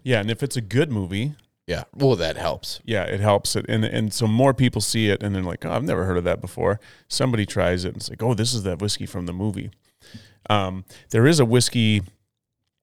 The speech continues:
Speaker 1: that the s-, the, um, master blend, master distiller of Suntory and the master distiller of Jim Beam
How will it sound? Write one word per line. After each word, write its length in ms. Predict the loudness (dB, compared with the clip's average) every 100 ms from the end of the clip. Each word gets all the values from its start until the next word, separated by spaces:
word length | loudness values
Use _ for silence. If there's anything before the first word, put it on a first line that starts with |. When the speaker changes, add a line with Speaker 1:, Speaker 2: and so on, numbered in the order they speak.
| -10 -2
Speaker 1:
that 200 | 0 0
the 60 |
s-, 160 | -4 -4
the, 360 | -2 2 2 0
um, 300 | -2 -2 0
master 400 | 0 0 -2 -8
blend, 360 | -6 0 0 0
master 300 | 0 0 -2
distiller 600 | -4 -2 0 2 2 0 -8 _ _ _ -2
of 480 | 0 2 0 -6 -14 -20 _
Suntory 760 | -6 -6 -2 0 4 4 2 -2 _ _ _ _ _ _ _
and 120 | -2
the 60 | 2
master 400 | 4 2 0 -6
distiller 480 | -6 -4 2 2 2
of 300 | 0 -4 -2
Jim 240 | 0 0
Beam 540 | 0 2 2 2 -2